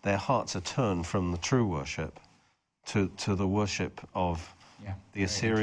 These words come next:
Speaker 2: interesting.
Speaker 1: gods.
Speaker 2: Very interesting.
Speaker 1: And it's connected with sorceries, because it's not just that, it's an occultic religious practices. And often these religions were occultic too. And in, in, in the library of Ashurbanipal in Nineveh,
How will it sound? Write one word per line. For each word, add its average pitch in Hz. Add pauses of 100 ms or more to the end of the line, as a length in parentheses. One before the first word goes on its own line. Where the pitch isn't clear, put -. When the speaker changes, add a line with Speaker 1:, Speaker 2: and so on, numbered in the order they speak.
(140)
Speaker 2:
interesting. 90
Speaker 1:
gods. 76
Speaker 2:
Very 90
interesting. 95 (280)
Speaker 1:
And 110
it's 104
connected 127
with 123
sorceries, 76 (180)
because 95
it's -
not 120
just -
that, 87 (600)
it's - (140)
an 101
occultic 123 (680)
religious 85
practices. -
And 90
often 101
these 90
religions 95
were 87
occultic 92
too. 80 (540)
And 101
in, 131
in, 117
in 123
the 113
library 107 (160)
of 87
Ashurbanipal 92
in 90
Nineveh, 87